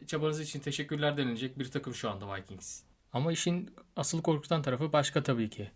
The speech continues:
Asıl hikayemiz iki bin yirmi iki pandemi sezonunda başlıyor. İki bin yirmi iki yılının ana karakteri Pittsburgh Steelers'tı. Steelers rüya gibi bir başlangıç yapmış, lige on bir sıfır ile başlamıştı.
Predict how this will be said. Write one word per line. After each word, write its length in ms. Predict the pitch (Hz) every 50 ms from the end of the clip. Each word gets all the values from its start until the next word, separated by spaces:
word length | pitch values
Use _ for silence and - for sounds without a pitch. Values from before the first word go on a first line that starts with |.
| _ - - - -
Asıl 240 | 131 131 - 160 160
hikayemiz 500 | 165 165 - 165 160 160 165 170 170 165
iki 180 | 156 - 160
bin 60 | 156 156
yirmi 280 | 151 151 151 156 156
iki 280 | 143 - 165 160 165 -
pandemi 320 | - 147 143 143 151 151 143
sezonunda 440 | - 135 120 110 110 107 104 104
başlıyor. 380 | 107 104 98 - - - 101 101 - - - - - - - - - - _ _ _ _ _ -
İki 180 | 139 - 175
bin 80 | 180 175
yirmi 220 | 175 175 180 185
iki 160 | 180 180 -
yılının 400 | 190 190 190 175 160 165 180 185
ana 180 | 170 156 160 170
karakteri 480 | - 175 170 160 - - 147 151 160 165
Pittsburgh 380 | - 160 143 - - 160 160
Steelers'tı. 640 | - - - - 147 127 123 113 - - - 107 107 - - _ -
Steelers 480 | - - - 180 180 180 180 180 -
rüya 240 | 165 160 165 180 180
gibi 280 | 170 160 147 143 143 147
bir 180 | 151 151 147
başlangıç 500 | 151 143 139 - 160 151 160 170 - -
yapmış, 420 | 147 113 110 139 165 175 - - - - - - 135
lige 200 | 135 147 170 -
on 200 | - 165 170 165
bir 80 | 165
sıfır 260 | - - - 139 175
ile 220 | 147 135 120 113 107
başlamıştı. 600 | 107 98 - - 110 104 92 - - - 107